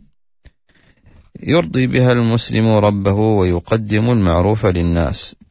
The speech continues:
ويمنع عنهم الأذى، ويتجنب أذاهم. وعلى قدر تأدب المسلم بهذه الآداب ينال الأجر من الله جل وعلا.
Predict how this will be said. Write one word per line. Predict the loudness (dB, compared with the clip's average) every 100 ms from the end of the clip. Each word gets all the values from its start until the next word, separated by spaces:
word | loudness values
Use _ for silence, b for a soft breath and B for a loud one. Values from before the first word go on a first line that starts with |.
| _ _
ويمنع | -2 2 2 2 2 2
عنهم | 2 2 2 0 0
الأذى، | -2 0 2 4 4 4
ويتجنب | 2 0 0 0 -4 -2 0 0 -2 -2 -2 -2
أذاهم. | 0 0 0 -6 -10 _ _ B B B B B -4
وعلى | 0 2 2
قدر | 0 -2 0 0
تأدب | 0 0 0 -2 -2 -4 -4 -2
المسلم | 0 0 0 -2 0 2 2
بهذه | 0 0 2 0 -2 -4
الآداب | -4 -4 0 2 2 0
ينال | 0 0 2 2
الأجر | 0 0 0 0
من | 0 0
الله | 0 2 2
جل | 0 -2 0 2
وعلا. | 2 2 0 0 0 -2